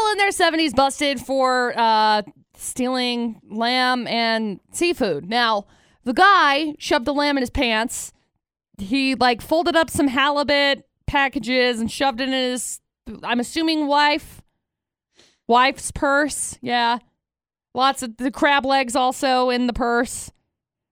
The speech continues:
But they also, they ended up walking out by, like, paying for stuff, too.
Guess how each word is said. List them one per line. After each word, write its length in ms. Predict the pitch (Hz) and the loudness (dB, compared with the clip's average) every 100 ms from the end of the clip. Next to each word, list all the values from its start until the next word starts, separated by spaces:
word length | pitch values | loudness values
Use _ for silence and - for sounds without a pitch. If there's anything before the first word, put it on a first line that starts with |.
| - | 0
But 140 | 381 | 4
they 40 | 494 480 | 4 6
also, 180 | 494 - 571 466 | 4 4 2 2
they 120 | 403 | 2
ended 160 | 440 523 | 2 2
up 100 | - | 2
walking 420 | 330 359 - 381 | 2 2 0 0
out 220 | 320 339 240 | 2 2 2
by, 140 | 277 | 2
like, 260 | 262 262 - | 2 -2 0
paying 400 | 262 302 277 220 | 0 0 0 -2
for 160 | 226 | -4
stuff, 360 | 208 - 185 - | -4 -2 -2 -2
too. 340 | - 214 - | -4 -4 -6